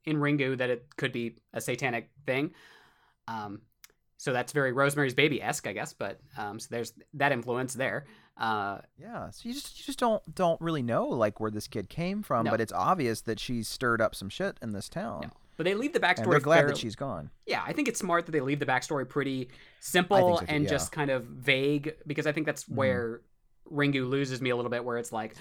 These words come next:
Speaker 1: "Oh, but the
Speaker 2: Yeah.
Speaker 1: mom's actually psychic, and oh, and,
Speaker 2: Yeah,
Speaker 1: like,
Speaker 2: it's
Speaker 1: uh,
Speaker 2: too
Speaker 1: this,
Speaker 2: much.
Speaker 1: this professor's studying her, and, but then there's also her brother
Speaker 2: Yeah.
Speaker 1: who's, like, trying to profit from her," and I'm just like, "Okay, this is lo-,"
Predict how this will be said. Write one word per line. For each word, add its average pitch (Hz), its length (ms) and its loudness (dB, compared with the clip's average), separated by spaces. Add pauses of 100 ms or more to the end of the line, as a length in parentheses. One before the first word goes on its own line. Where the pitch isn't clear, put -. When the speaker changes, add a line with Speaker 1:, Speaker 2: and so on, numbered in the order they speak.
(100)
Speaker 1:
"Oh, 247 180 6
but 233 120 6
the 254 80 6
Speaker 2:
Yeah. 240 40 2
Speaker 1:
mom's 240 320 6
actually 180 520 4
psychic, 139 500 2
and 175 220 2
oh, 196 560 4
and, 170 120 4
Speaker 2:
Yeah, 208 200 2
Speaker 1:
like, 175 480 4
Speaker 2:
it's 165 100 -6
Speaker 1:
uh, 175 240 -2
Speaker 2:
too 175 60 -10
Speaker 1:
this, 190 200 0
Speaker 2:
much. 117 380 0
Speaker 1:
this 180 140 0
professor's 208 440 0
studying 196 420 4
her, 127 340 2
and, 120 260 -2
but 147 140 2
then 170 100 2
there's 175 140 4
also 175 240 4
her 180 100 2
brother 185 300 4
Speaker 2:
Yeah. 165 60 2
Speaker 1:
who's, 170 120 0
like, 160 140 2
trying 180 220 2
to 175 60 0
profit 185 360 6
from 143 100 -2
her," 127 240 2
and 123 80 -2
I'm 139 100 0
just 143 140 -6
like, 139 160 -4
"Okay, 156 120 -4
this 170 180 -6
is 147 40 -10
lo-," 139 100 -2